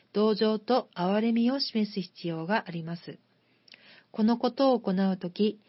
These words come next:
あなたを導いている兄弟姉妹とも交わり、彼らに祈ってもらい、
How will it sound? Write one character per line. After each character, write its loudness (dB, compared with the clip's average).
あ 0
な 4
た 2
を 0
導 0
い -4
て -6
い 0
る -2
兄 -4
弟 2
姉 2
妹 0
と -4
も -2
交 -2
わ 0
り、 -4
彼 2
ら 2
に -4
祈 -2
っ -16
て -6
も -2
ら -4
い、 0